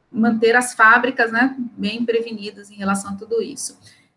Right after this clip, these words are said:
Uma consideração final pros médicos veterinários, não só pros médicos veterinários, mas pro mercado no todo, os pet shops, né?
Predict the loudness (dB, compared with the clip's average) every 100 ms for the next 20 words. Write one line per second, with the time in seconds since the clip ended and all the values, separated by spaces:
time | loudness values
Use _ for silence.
0 | _ _ 0 0 2 0 4 4 4 2
1 | 6 8 8 8 8 6 2 4 4 2
2 | 0 0 2 4 6 4 4 2 2 2
3 | 2 4 2 2 0 -4 0 2 0 2
4 | 4 4 2 0 -2 0 2 2 2 0
5 | 0 -4 -4 0 2 2 -2 -2 -2 -2
6 | 0 2 4 4 0 -2 0